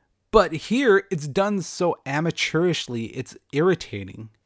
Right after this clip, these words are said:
Why spend your time watching a movie that cannot establish a reliable narrative timeline of events?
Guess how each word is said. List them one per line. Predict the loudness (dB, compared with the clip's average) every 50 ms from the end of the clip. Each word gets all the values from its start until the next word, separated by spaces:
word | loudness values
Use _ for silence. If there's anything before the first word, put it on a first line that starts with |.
| _ _ _ _ _ _ _ _ _ _ _ _ _
Why | -4 0 0 0 2 2 0
spend | -2 -2 -4 -4 -2 -2 0
your | -2 -2
time | -2 -2 -2 -2 0 0 0
watching | 0 0 0 0 0 -2 -2
a | -2
movie | -2 -2 -2 -2 -4
that | -4 -6 -6
cannot | -6 -4 -2 -2 -2 -2 -4 -6
establish | -10 -12 -8 -6 -4 -2 -2 -2 -2 -4 -6 -6 -8 -6
a | -6
reliable | -4 -2 -4 -2 -2 -2 0 0 -2 -2 -2 -2 -2
narrative | 0 0 0 0 2 2 2 0 0 -2 -4
timeline | -6 -6 -4 -2 -2 0 -2 -2 -2 -2 -4
of | -4 -6
events? | -8 -4 -2 -2 -2 0 -2 -4 -6 -8 -10 -14